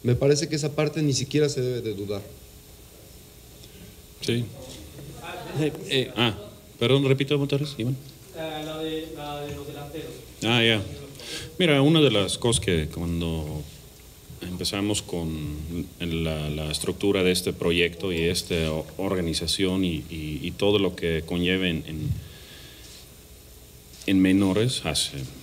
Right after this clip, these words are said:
Speaker 2: años, dos mil nueve, dos mil diez, dos mil once, fue siempre convocar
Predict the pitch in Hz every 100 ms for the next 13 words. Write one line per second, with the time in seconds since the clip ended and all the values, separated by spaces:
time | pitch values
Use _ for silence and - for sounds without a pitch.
0 | - - - - 95 156 131 73 69 76
1 | 67 67 82 82 90 90 87 80 80 98
2 | 117 113 98 85 87 85 101 113 95 85
3 | 92 95 104 101 - 147 - - 110 113
4 | 117 - - 117 117 120 117 104 101 101
5 | 107 117